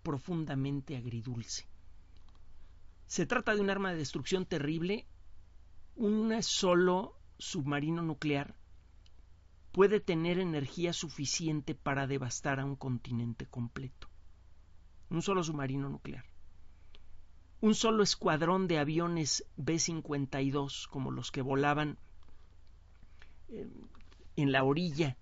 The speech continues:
del espacio aéreo soviético, cerca del espacio aéreo soviético, las veinticuatro horas del día durante la época de la Guerra Fría, eran suficientes para destruir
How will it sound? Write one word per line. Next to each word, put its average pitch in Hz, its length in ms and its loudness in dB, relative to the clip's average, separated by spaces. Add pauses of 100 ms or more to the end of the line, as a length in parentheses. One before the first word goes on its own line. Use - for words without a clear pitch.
del 131 200 2
espacio 147 440 0
aéreo 139 260 2
soviético, 131 580 0
cerca 156 300 2
del 127 80 4
espacio 135 340 0
aéreo 135 160 2
soviético, 135 640 0 (480)
las 135 160 2
veinticuatro 139 600 4
horas 143 220 6
del 131 140 6
día 139 220 6
durante 123 340 2
la 123 60 4
época 135 320 8
de 117 60 4
la 113 100 0
Guerra 131 260 2
Fría, 135 300 0 (960)
eran 185 220 6
suficientes 160 840 2 (220)
para 139 180 4
destruir 139 600 2